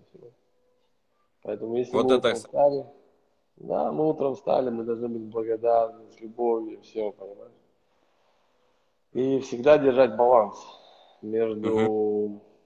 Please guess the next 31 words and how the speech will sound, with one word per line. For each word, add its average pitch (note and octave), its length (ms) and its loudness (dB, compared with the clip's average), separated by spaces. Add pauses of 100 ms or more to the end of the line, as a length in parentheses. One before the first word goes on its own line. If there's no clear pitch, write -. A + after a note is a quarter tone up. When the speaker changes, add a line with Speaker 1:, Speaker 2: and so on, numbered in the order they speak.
(140)
Speaker 1:
между A2 340 -4
внутренней A#2+ 540 -6
гармонией A2+ 640 0 (300)
и G2 60 -20 (300)
отдачей A2 480 -4
энергии. G2+ 360 -4
Потому G#2 360 -12
что - 160 -10
вот, G#2 120 -8
например, G#2+ 360 -12
когда G#2+ 280 -6
у G#2 80 -6
нас G#2+ 220 -10 (1080)
были B2+ 260 -2
подряд A2+ 400 -2
школы, G#2 400 -2
там, G2 180 -14
вот F2+ 140 -18
школа, A2 380 -6
школа, A2 380 -6
школа, G#2+ 360 -6
школа, G#2+ 300 -6
то G#2 120 -14
ты A2+ 100 -12
там A#2+ 160 -6
уже A#2 120 -8
на A2+ 100 -8
последней A#2 400 -8
школе D3 420 -2
ты A2+ 140 -8
истощен. A2 560 -6